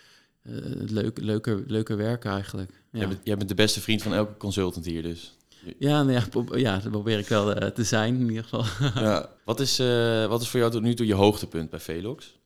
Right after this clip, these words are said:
Speaker 1: We hebben een aantal cases, eh, heb ik, eh,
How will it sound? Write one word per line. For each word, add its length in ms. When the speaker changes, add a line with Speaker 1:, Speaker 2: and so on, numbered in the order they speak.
Speaker 1:
We 100
hebben 680
een 140
aantal 280
cases, 680
eh, 760
heb 160
ik, 160
eh, 80